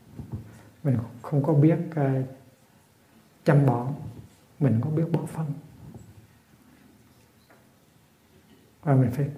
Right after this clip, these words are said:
coi cái người kia là cái bông hoa của mình. Cái giọng của người đó ngọt ngào, bây giờ nó trở thành ra chua chát.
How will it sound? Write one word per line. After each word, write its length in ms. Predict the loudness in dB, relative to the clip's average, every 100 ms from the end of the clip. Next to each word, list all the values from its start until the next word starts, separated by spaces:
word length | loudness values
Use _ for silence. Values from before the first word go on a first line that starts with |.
| 2 4 2
coi 260 | 2 4 4
cái 100 | 4
người 180 | 2 2 -2
kia 180 | -4 -4 -8 -2
là 180 | 0
cái 120 | 0 0
bông 240 | 0 0
hoa 180 | -4 -8 -10
của 60 |
mình. 140 | -12 -12 -16 -20 -20 -20 _ _ _ _ -20 _ _ _ _ _ _ _ _ _ _ _ -20 _ _
Cái 120 | 8
giọng 180 | 8 8
của 80 | 6
người 180 | 2 2
đó 120 | 2
ngọt 220 | 2 2
ngào, 320 | 2 0 -2 -8 0
bây 140 | 4 4
giờ 160 | 4
nó 100 | 0 -2
trở 120 | -4
thành 180 | -2 -4
ra 80 | -4 -4
chua 120 | -6
chát. 280 | -4 -6